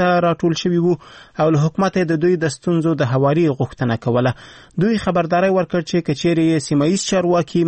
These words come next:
مشروع وړاندیزونه او غوښتنې ونه مني، د کندوز کابل لاره به د اعتراض په توګه د ترافیکو پر مخ وتړي.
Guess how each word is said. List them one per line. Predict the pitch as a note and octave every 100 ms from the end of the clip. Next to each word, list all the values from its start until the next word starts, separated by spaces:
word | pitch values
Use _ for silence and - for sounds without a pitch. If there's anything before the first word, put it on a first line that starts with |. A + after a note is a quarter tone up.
| D3
مشروع | B2 E3+ F3+
وړاندیزونه | F3+ D#3+ C#3+ C3+ C#3 E3+ F#3 - - _ -
او | D#3 C3+
غوښتنې | D3 - G#3 G3+
ونه | D#3 D3 F#3+
مني، | G#3+ G#3 G#3 - - _
د | D3 D#3+ D#3
کندوز | D#3 D3+ F#3 E3+ G3 -
کابل | D#3+ D3 D#3+ E3+ D#3+
لاره | E3 D#3+
به | D#3 D#3
د |
اعتراض | C#3 B2 C3 C3 C3 -
په |
توګه | - D#3+ C3+ C#3+ C#3
د | B2+ -
ترافیکو | C3+ - -
پر | A#2 A#2+ A#2+
مخ | A#2+ -
وتړي. | A#2 A2 A2